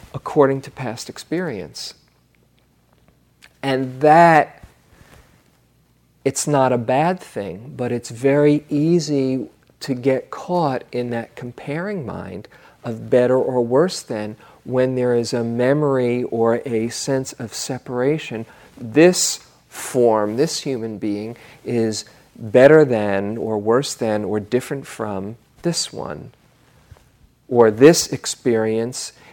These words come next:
is different from the one that I had two hours ago.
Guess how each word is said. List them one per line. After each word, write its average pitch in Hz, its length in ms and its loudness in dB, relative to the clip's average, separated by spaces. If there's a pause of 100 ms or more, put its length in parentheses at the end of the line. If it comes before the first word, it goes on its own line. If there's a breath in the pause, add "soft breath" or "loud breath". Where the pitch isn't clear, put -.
is 113 200 -8
different 135 540 -4
from 113 480 -4 (680)
the 120 80 -2
one 117 240 2
that 113 120 -2
I 107 120 -2
had 110 500 -2
two 123 240 -8
hours 151 400 -4
ago. 104 420 -12